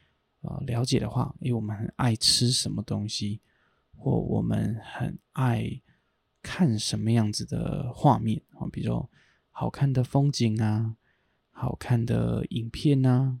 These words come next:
啊，这一类型。从听觉上，当然就是想要听好听的声音，或者是好听的旋律，啊，一些比较自然，啊，比较舒服，让你很放松的声音，好的，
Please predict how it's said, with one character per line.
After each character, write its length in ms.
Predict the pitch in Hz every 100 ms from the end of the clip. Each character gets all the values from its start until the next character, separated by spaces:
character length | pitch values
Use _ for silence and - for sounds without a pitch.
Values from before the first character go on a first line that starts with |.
| -
啊， 200 | - -
这 140 | - 110
一 40 |
类 160 | 120 107
型。 300 | 113 - - - _ - - _ _ _
从 240 | - 120
听 240 | 120 143 156
觉 180 | -
上， 260 | 110 - 110
当 180 | 110 113
然 140 | 117 -
就 180 | -
是 340 | 120 - - -
想 220 | - 110
要 80 | 120
听 220 | - 127
好 200 | 110 -
听 220 | - 131
的 80 | 120
声 180 | - 127
音， 240 | 120 127 - - _ _ _
或 160 | -
者 120 | - 123
是 220 | - 113
好 220 | - -
听 260 | - - 120
的 200 | 120 120
旋 340 | 113 - 123
律， 300 | 135 151 123 139 _ -
啊， 140 | 131
一 80 | -
些 320 | 127 - 117
比 140 | 110 -
较 160 | 117
自 320 | 113 - - -
然， 280 | 87 - 127 - - - _ _
啊， 120 | 147
比 140 | -
较 460 | 131 - 120 110 -
舒 320 | 127 - 117
服， 560 | 123 - - - 131 123 _
让 200 | - 117
你 140 | 110 113
很 140 | 110
放 280 | - 131 113
松 220 | - 113
的 100 | 110
声 240 | 107 -
音， 240 | 113 110 117 _ _ _ _ -
好 140 | - 139
的， 160 | 127